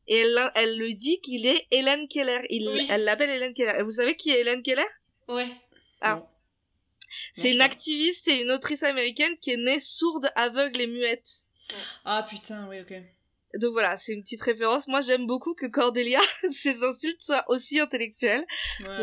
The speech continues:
Speaker 3: ouais.
Speaker 1: euh, voilà.
Speaker 2: Elles connaissent ça, ouais. Après, c'est vrai que, euh, aux États-Unis, Helen Keller, c'est une figure, euh, un peu, euh, héroïque. Elle est dans, elle est dans tous les manuels scolaires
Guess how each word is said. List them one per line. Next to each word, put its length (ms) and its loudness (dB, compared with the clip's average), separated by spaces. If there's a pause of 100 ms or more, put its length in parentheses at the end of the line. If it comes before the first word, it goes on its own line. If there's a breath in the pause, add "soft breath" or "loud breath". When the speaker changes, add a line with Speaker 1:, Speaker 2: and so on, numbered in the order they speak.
Speaker 3:
ouais. 120 -4
Speaker 1:
euh, 60 -4
voilà. 180 -2
Speaker 2:
Elles 60 -4
connaissent 420 -6
ça, 240 -4
ouais. 100 -6 (260 loud breath)
Après, 380 -6
c'est 120 -8
vrai 180 -8
que, 100 -10 (720)
euh, 240 -6
aux 100 -6
États-Unis, 560 -4
Helen 200 -2
Keller, 260 -8
c'est 180 -4
une 300 -8
figure, 420 -12
euh, 540 -10 (360 soft breath)
un 140 -8
peu, 160 -4 (240)
euh, 400 -4 (520)
héroïque. 500 -2
Elle 340 -4
est 60 -4
dans, 400 -6
elle 140 -8
est 40 -10
dans 220 -10
tous 160 -16
les 140 -6
manuels 340 -8
scolaires 320 -8